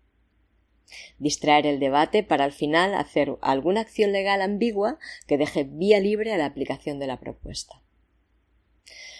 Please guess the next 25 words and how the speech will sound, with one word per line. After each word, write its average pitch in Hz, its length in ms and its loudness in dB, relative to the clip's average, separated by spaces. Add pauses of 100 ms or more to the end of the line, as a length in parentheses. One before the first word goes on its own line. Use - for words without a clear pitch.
(120)
En 156 120 -4
situaciones 185 560 2
de 202 80 0
pandemia 175 680 0
en 143 100 -2
las 147 180 -4
que 143 240 -4
dicen 151 480 0
que 139 140 -2
no 143 140 -4
existe 147 580 -2
tratamiento, 147 840 -4 (520)
cualquier 185 680 0
tratamiento 151 680 -4
puede 143 220 -4
ser 147 200 -2
un 143 160 -8
ensayo 135 460 -4
experimental. 127 840 -10 (920)
Intuyo 185 500 2
que 156 140 2
este 165 220 -4
es - 80 -6
el 160 100 0
motivo 190 640 -2